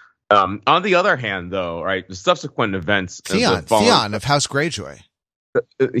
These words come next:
Speaker 1: <laughs> yes, that, that asshole. Um, the, the other, the, the events of the, that follow there, uh, clearly show, like, you know, people keep showing up, you know, calling in favors <laughs> for John and, like, you know, pulling him back in,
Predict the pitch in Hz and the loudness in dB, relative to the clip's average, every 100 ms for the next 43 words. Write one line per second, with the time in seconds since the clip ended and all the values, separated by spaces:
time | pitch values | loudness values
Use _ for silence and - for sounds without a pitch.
0 | 113 - _ - 131 95 131 127 - 135 | -4 -10 _ -2 0 2 2 2 2 2
1 | 98 - - - _ _ _ 123 117 113 | 0 -6 -14 -18 _ _ _ 2 2 0
2 | - 131 139 139 120 139 143 123 160 185 | -4 0 2 2 0 2 2 2 0 -2
3 | - 147 139 170 175 151 135 113 107 185 | -2 -2 2 0 0 -4 0 -2 0 2
4 | 190 160 107 104 104 98 101 107 113 - | 2 2 -2 0 0 0 0 -4 -4 -4
5 | 247 247 180 110 - 131 110 85 95 110 | 0 2 2 -2 0 2 2 0 0 0
6 | 104 147 214 - - 127 135 120 101 104 | 0 0 -2 -2 -2 0 2 2 2 0
7 | 95 - _ _ - 113 92 - 120 113 | 0 -6 _ _ -6 0 0 2 2 2
8 | 101 90 98 87 78 - - - - 127 | -2 -4 -4 -4 -6 -8 -12 -6 -2 -2
9 | _ - 208 175 - - 135 131 110 101 | _ -16 -10 -8 -6 0 2 4 2 2
10 | 104 107 104 139 127 110 98 95 87 90 | -2 -2 -4 0 0 2 0 0 0 -4